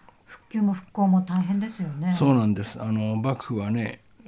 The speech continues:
Speaker 2: 関東軍であの稲半左衛門を被災地に派遣して、復旧あるいは復興事業に当たらせたんですけれども、その復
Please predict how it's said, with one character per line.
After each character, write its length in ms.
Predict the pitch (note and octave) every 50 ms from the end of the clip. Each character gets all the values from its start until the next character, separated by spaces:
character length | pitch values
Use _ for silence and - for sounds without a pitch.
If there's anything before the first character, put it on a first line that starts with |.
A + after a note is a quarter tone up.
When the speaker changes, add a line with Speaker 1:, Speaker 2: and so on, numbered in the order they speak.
| -
Speaker 2:
関 220 | - - B2+ C3 B2
東 220 | B2+ C#3+ C3+ B2+
軍 180 | B2+ C3 B2 A#2
で 140 | A2+ A2 G#2+
あ 40 |
の 120 | G#2 G#2+ A2
稲 180 | A#2+ B2 B2+
半 220 | A#2+ A#2+ B2 B2+ A#2+
左 160 | B2 B2+ B2
衛 80 | A#2+ A2
門 240 | G#2 G#2 G#2 G#2
を 80 | G#2 G2+
被 60 | -
災 280 | - - A#2+ A#2+ A2+ A2
地 80 | - A#2
に 40 | A2
派 240 | G#2 G#2 G#2+ G#2 G#2
遣 260 | - A2+ A2 A2 G#2+
し 160 | G#2 - -
て、 220 | - A2+ G#2 F#2+ - - - - - - - _
復 240 | - - A#2+ A2 - -
旧 240 | - C3+ B2+ A#2+ A#2
あ 80 | A#2
る 100 | A#2+ B2+
い 140 | B2 A#2 A2+
は 80 | G#2 G#2
復 160 | - - _
興 180 | - C#3+ C#3 C3+
事 140 | C3 C#3 C3+
業 160 | B2+ A2+ G#2+
に 80 | G#2
当 100 | G#2 G#2
た 140 | G#2 - A#2
ら 140 | A2 A2+ A2+
せ 160 | A2+ A#2 G#2+
た 160 | - - A2
ん 100 | G#2+ G#2
で 100 | G2 G#2+ G#2
す 100 | - -
け 100 | - A2
れ 120 | G#2+ G#2+ G#2
ど 160 | G#2 A2+ A2+
も、 180 | A2 G2+ G2+ - - - - - - - - -
そ 160 | - - A2+
の 220 | A#2 A#2 A2+ A2
復 260 | A#2+ A#2+ - - -